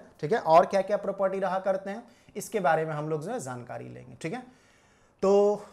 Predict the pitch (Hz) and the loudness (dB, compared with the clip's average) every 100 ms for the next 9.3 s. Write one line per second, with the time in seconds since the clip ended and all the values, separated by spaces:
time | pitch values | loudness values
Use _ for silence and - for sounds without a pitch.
0 | _ 156 190 220 - 175 185 226 240 - | _ -2 -2 0 -4 -2 -2 -2 -4 -18
1 | _ _ - 208 269 285 247 156 135 123 | _ _ -2 2 4 2 2 0 0 -4
2 | 151 220 240 - _ _ _ _ _ _ | -6 -10 -12 -20 _ _ _ _ _ _
3 | _ _ - 175 190 202 220 - _ _ | _ _ 2 4 4 -2 -6 -16 _ _
4 | - 131 175 190 196 - 127 202 - 151 | -8 -2 0 2 0 -2 -8 -14 -12 -10
5 | 190 226 240 262 208 175 165 160 170 147 | -2 0 2 0 0 0 0 -2 -2 -2
6 | 127 127 127 120 - - - - 175 190 | -2 -4 -8 -12 -12 -16 -16 2 4 4
7 | 196 160 139 135 127 151 202 - - - | 2 0 -2 -2 -4 -6 -8 -10 -18 -18
8 | - 151 202 240 165 160 180 180 170 160 | -10 -6 -6 -6 -4 0 0 0 0 -2
9 | 147 170 247 | -4 -6 -8